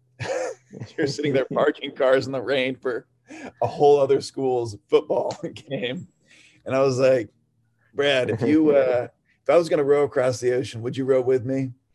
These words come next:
Speaker 2: Mm-hmm.
Speaker 1: And Brad's just like, Brad's just like, he's, he's, he's, he's a big dreamer. He's got just big ideas. And I was like, "If any one of my friends is gonna say yes, it's gonna be Brad." <laughs> And he's just silence on the phone for a while. And he was like,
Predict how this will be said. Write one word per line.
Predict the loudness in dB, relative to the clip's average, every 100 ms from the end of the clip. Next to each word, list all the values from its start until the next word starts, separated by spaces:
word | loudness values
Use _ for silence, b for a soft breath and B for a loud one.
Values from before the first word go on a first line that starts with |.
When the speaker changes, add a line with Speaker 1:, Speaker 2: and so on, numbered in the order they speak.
| b b b
Speaker 2:
Mm-hmm. | -10 -6
Speaker 1:
And | -4
Brad's | 2 2 2
just | 0 0
like, | 2 0
Brad's | -2 -2 -2 -4
just | -2
like, | -2 -2
he's, | -6
he's, | -8 -8 -8
he's, | -10 -12
he's | -10 -12
a |
big | -4 -2 -2
dreamer. | -2 -4 -2 -2 -4
He's | -6 -4
got | -2 -2 -4
just | -8 -12 _ 0
big | 2 4
ideas. | 2 0 0 2 2 -2
And | -6
I | -6
was | -2
like, | -4 -4
"If | -10 -6
any | -4 -2
one | 0
of | 0
my | -2 -4
friends | -4 -6 -6 -10 -16 -12
is | -10
gonna | -8 -8
say | -6 -4 -4
yes, | -6 -8 -12 -20 -20 _ _ -8
it's | -8 -6
gonna | -6 -6
be | -8 -10
Brad." | -12 -12
<laughs> | -12 -10 -14 -16 _ _ _ _ _ _ _ b b b b
And | -4
he's | -4
just | -4 0
silence | 2 2 0 -6 -12 -10
on | -8
the | -6
phone | -4 -4 -6
for | -4
a | -4
while. | -2 -2 -4 -8 -18 _ _ _ _ _ _ _ _
And | -20 -18 -10
he |
was | -6
like, | -4 -4 -6